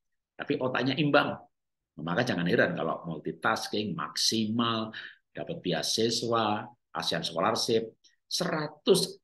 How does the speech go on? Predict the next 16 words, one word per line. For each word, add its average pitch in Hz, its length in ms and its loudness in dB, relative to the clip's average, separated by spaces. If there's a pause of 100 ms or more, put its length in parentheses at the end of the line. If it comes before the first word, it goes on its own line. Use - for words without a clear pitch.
(120)
anak 123 400 -2
pandai 101 400 0
Asia - 560 -2
dikumpulkan, 104 720 -2 (800)
masih 92 240 -4
masuk 85 240 -2
sepuluh 90 320 -4
besar, 73 240 -8 (240)
bahkan - 240 -10
kayak - 80 -6
tiga 87 240 -8
teratas. 82 640 -6
Maka 104 240 -8
bunganya 90 240 -4
beasiswa, 95 640 0 (720)
sekolah - 340 0